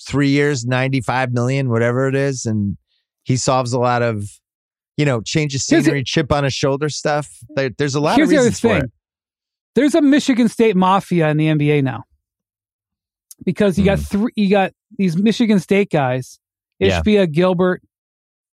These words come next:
Speaker 2: and, you know, I don't, I don't know if Tom Gores went to Michigan State, but, you know, he's a Michigan guy.
Speaker 1: Yeah.
Speaker 2: They love Mi-, nobody loves Michigan State guys more than Michigan State guys. So,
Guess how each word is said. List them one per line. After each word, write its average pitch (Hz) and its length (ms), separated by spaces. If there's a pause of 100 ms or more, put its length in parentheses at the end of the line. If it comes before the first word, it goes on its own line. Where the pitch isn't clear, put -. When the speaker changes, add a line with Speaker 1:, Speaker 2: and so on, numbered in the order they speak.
(100)
Speaker 2:
and, 170 200
you 202 80
know, 170 360 (200)
I 208 40
don't, 226 200
I 220 40
don't 220 100
know 220 80
if - 80
Tom 190 260
Gores 170 320
went 170 160
to 170 60
Michigan 170 280
State, 175 260
but, 151 120
you 156 80
know, 151 60
he's 139 120
a 143 40
Michigan 160 400
guy. 151 380 (500)
Speaker 1:
Yeah. 196 140
Speaker 2:
They 226 40
love 220 360
Mi-, 180 180
nobody 233 580
loves 247 240
Michigan 202 340
State 190 240
guys 160 240
more 175 160
than 156 120
Michigan 151 320
State 135 260
guys. - 340 (1040)
So, 160 520